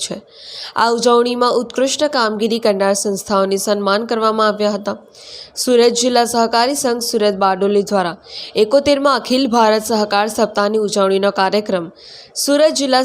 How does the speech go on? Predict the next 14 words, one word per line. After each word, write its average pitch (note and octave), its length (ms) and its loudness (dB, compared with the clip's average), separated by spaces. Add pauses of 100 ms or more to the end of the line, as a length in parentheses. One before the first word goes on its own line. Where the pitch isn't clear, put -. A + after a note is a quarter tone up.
સંઘના A3+ 400 0
અધ્યક્ષ A3 420 -4 (120)
ભીખાભાઈ B3+ 580 0
પટેલના G#3 480 2
પ્રમુખ G3+ 360 0
સ્થાને G#3 300 -2 (680)
સુરત C#4 340 2
જિલ્લા C#4+ 300 4
સહકારી C4 580 0
સંઘના A3+ 400 2
પટાંગણમાં G#3+ 640 0
યોજવામાં F#3+ 560 0
આવ્યો F#3 300 -4
હતો. - 180 -10